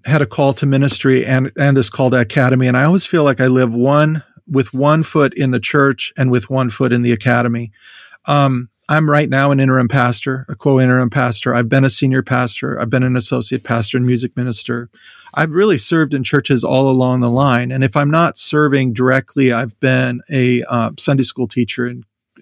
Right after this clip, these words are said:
churches in about four different states, uh, adult Sunday school. Um, and so for me, I wanted to do something that could, um, I was,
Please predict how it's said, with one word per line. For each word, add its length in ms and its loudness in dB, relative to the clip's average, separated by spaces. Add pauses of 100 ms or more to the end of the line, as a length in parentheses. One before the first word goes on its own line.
churches 380 -2
in 80 0
about 240 -6
four 220 -2
different 260 -4
states, 480 -6 (580)
uh, 100 -6
adult 320 2
Sunday 240 -2
school. 300 -18 (1000)
Um, 460 0 (420)
and 420 0 (100)
so 480 0 (460)
for 180 -2
me, 500 4 (140)
I 100 2
wanted 340 2
to 80 -4
do 180 2
something 560 0
that 380 0
could, 540 0 (340)
um, 480 -2 (200)
I 80 0
was, 200 -2